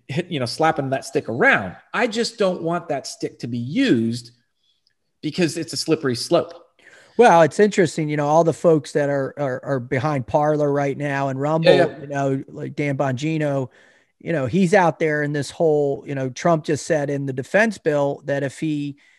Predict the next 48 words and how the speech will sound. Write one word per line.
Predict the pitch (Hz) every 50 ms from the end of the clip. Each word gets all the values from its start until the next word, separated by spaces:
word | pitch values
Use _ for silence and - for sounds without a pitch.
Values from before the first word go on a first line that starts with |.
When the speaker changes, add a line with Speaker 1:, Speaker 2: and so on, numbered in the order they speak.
| _ _ _
Speaker 2:
he, | - 147 147
he's | - 120 135 143 156 131
not | 165 180 175 180
gonna | 165 147 131
sign | - - 202 190 196 190
it | 180 156
unless | 165 165 156 143 -
two | - - 180 160
thirty | - - 175 170 165 160 160 156
is | 147 143 131
revoked | 143 139 135 135 139 135 135 131 131 -
from, | - - 147 139 135 135 135 135 135 135 - -
you | - 147
know, | 135 123 123 123
the | 135 135 123
statute, | - - - 190 190 220 226 - - - 143 120 120
right? | 135 139 143 156 165 175 175 175 - - _ _ _ _ _ _ _ -
And, | 151 156 156 156 151 151 156 -
and | - 147 147 143 143 139 139 147
Bongino's | 147 151 151 143 131 - 208 269 285 214 156 156
like, | 165 156
"Whoa, | - 233 277 302
whoa, | 311 311 311
whoa, | 311 302 302 302 294 294
whoa, | 302 302 269
whoa. | - - 190 160 151
If | 139 - -
you | 202 202
revoke | 202 190 170 180 202 190 180 185 -
that, | 285 302 294 285 269 269 -
then, | 214 202 202 190 196 190
you | 151 - 190
know, | 180 165
all | 170 180 202
the | 196 185 185 180
other | 180 180 180 165
new | 160 180 240 285 -
platforms | - - 185 170 165 - - 170 156 147 139
are | 156 135
susceptible." | - - 156 - - 240 240 - 185 156 147
And | 143 147
he | 190 269 294
had | 302 226
a | 147
great | 131 151 160 180 220 240
idea, | 180 143 143 135 139 143 143
which | 156 151 143 143 - -
was | 156 151 151 151 151 151 139 -